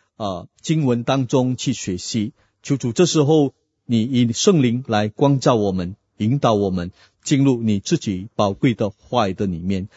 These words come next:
让我们从每一章的每一个字句的里面，让我们都学习属灵的功课，指教我们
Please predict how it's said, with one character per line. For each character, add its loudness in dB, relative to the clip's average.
让 2
我 2
们 0
从 -2
每 0
一 2
章 2
的 -2
每 0
一 0
个 4
字 2
句 2
的 0
里 -2
面， -2
让 0
我 0
们 -2
都 0
学 -4
习 -4
属 -4
灵 -2
的 0
功 -2
课， -4
指 -2
教 4
我 4
们 -4